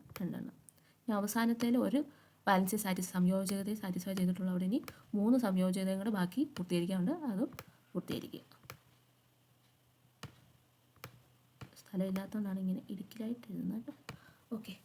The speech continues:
അപ്പോൾ ഇനി ഇതിൻ്റെ കണ്ടൻസ്ഡ് ഫോർമുല എങ്ങനെയാണ്? സി എച്ച് ട്രിപ്പിൾ ബോണ്ട്, ത്രിബന്ധനം, സി സിംഗിൾ ബോണ്ട്, ഏകബന്ധനം, സി എച്ച് ടു, രണ്ട് എച്ച് അല്ലേ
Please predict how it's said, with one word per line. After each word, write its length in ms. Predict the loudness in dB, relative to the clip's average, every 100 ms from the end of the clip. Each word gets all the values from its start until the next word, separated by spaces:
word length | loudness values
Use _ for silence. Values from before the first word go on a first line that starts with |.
| -10 2
അപ്പോൾ 140 | 8 10
ഇനി 100 | 12
ഇതിൻ്റെ 220 | 10 10 8 4
കണ്ടൻസ്ഡ് 460 | 4 4 4 4 6
ഫോർമുല 240 | 4 2 0
എങ്ങനെയാണ്? 340 | -2 -2 -2 -4 -12 -4 2
സി 160 | 4 4 4 2
എച്ച് 260 | 2 -2 -2 -4 -14 -4
ട്രിപ്പിൾ 240 | 0 0 0
ബോണ്ട്, 160 | 0 0
ത്രിബന്ധനം, 520 | 2 4 4 4 0 -4 -20 -6 -2
സി 180 | 2 2 2 -2 -10 _ _ _ -4
സിംഗിൾ 260 | 2 4 6
ബോണ്ട്, 180 | 4 2
ഏകബന്ധനം, 480 | 2 2 2 2 0 -4 -6 -2
സി 160 | 0 0 -4 -8 -20 -20 _ _ -2
എച്ച് 340 | 0 0 -2 0
ടു, 120 | 2 0 -2 _ _ _ -4
രണ്ട് 200 | 0 0
എച്ച് 180 | 0 2
അല്ലേ 140 | 2